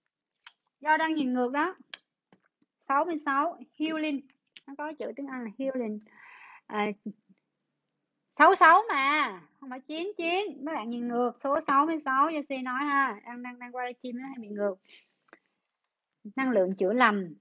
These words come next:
sáng tạo. Số sáu luôn. Nãy đang nói sáng tạo, sáng tạo ra bóc số sáu luôn. Cho nên cái con số, cái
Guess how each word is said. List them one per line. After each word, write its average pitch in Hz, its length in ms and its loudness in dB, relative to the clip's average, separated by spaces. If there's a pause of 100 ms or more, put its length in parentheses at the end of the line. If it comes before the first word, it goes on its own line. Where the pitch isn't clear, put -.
(140)
sáng 269 200 2
tạo. 185 500 0 (520)
Số 285 120 -2
sáu 269 320 4
luôn. 240 340 4
Nãy 214 160 -4
đang 240 140 -2
nói 247 180 2
sáng 285 140 -2
tạo, 190 200 2
sáng 262 140 -2
tạo 185 220 2
ra 226 120 4
bóc 285 180 0
số 285 160 2
sáu 269 300 2
luôn. 240 320 2
Cho 240 80 0
nên 233 200 0
cái 302 220 -8
con 233 160 0
số, - 180 -14 (600)
cái 277 220 10